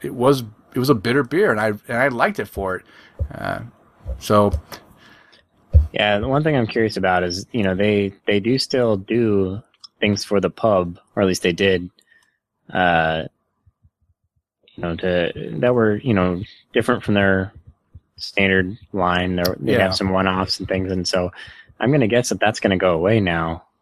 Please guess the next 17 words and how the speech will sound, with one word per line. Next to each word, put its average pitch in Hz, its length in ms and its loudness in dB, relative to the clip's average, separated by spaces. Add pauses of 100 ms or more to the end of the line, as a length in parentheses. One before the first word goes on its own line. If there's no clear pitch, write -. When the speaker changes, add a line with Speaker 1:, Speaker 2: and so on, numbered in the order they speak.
(100)
Speaker 2:
um, 82 640 -4
unless 101 300 2
they 90 320 2 (1040)
are 92 120 2
brewing 95 300 2
it 92 60 0
up 92 200 0
over 90 140 2
at 85 100 -2
the - 80 -10
Capitol 87 360 -2
Hill 95 260 2
Brewery 85 360 0
and 82 120 -2
sending 87 260 0
it 80 80 -6
over. 85 400 -2